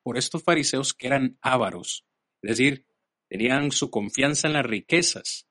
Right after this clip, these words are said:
A mí me parece importante que Jesús ahora en el capítulo dieciséis, verso diecinueve en adelante, comience a contarnos esta narración acerca de qué es lo que le acontece a un rico después de la muerte.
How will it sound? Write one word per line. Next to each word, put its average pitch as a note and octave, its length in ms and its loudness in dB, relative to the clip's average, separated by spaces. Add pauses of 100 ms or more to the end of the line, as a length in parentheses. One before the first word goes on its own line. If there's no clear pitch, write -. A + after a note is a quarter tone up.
(120)
A A#2 80 -12
mí C3 100 -2
me G#3 160 -2
parece E3+ 380 -6
importante C#3+ 720 -6
que A#2+ 100 -4
Jesús D3+ 420 -4
ahora D#3 440 0 (480)
en A2 180 -4
el G#2 200 -8
capítulo C#3+ 500 -4
dieciséis, C#3+ 640 0
verso A#2 380 -2
diecinueve C#3 640 -2
en G#2+ 80 -6
adelante, B2 580 -2
comience G#2+ 480 -6
a C#3 100 -8
contarnos D#3 760 -4
esta - 340 -4
narración C#3+ 800 0 (380)
acerca C3 500 -4
de C3+ 160 -4
qué C#3 100 -2
es C#3+ 60 0
lo D#3+ 100 -4
que E3 140 -2
le D#3+ 120 2
acontece C#3+ 720 0
a D#3+ 40 2
un D3+ 200 0
rico E3 460 0
después A#2+ 340 -4
de D#3+ 60 0
la B2+ 120 0
muerte. D#3+ 540 -2